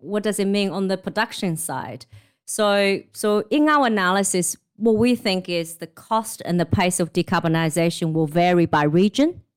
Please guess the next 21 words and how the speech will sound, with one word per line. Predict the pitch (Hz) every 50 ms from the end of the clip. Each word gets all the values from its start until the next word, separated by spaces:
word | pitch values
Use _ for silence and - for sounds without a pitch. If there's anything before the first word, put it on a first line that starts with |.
| _ _ -
So | - - 214
mature | 214 220 220 220 - - 262 262
economies | 247 220 214 - - 214 202 202 196 190 190 185 180 -
will | 185 180 175
decarbonize | - - 196 190 - 202 180 - - 180 170 165 165 165 - -
quicker | - - 277 269 269 - 180 131 78 - 143 - _ _ -
than | 175 170 175 175 165
their, | 170 165 165 160 160 160 151 71 -
uh, | 165 160 160 - -
emerging | 180 180 180 180 190 196 - 190 170 165 160
country | - - 180 170 180 185 - - 185 156 - - - -
counterparts, | - 202 202 - 180 - - 165 143 120 82 - - - - - _ _ _ _ _ _ _ -
though | 233 196 220 226 233 226 220 185 - - _ _ _ _ -
they | 180 - 226 226 226
will | 226 208 214 214 208 202 185 - - _ _ _ _
probably | - - 247 240 233 226 190 -
incur | 208 202 196 - - 233 208 196 -
higher, | 190 - - 202 196 202 202 190 175 156 143 156 - _ _ _ -
uh, | 156 160 160 156 - -
abatement | 175 165 - 185 180 165 165 170 165 156 - _
costs. | - - 185 175 - - - - - - -